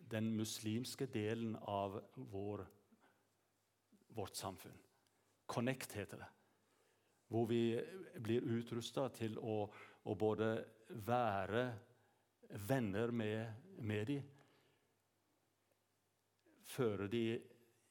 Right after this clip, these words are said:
inn og, eh, vitne for de, disippelgjøre de, og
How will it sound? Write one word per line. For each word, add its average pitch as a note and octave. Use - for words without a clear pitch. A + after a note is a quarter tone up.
inn A#2
og, G#2+
eh, C3+
vitne G#2+
for G2
de, C#3
disippelgjøre A2
de, C3
og G#2+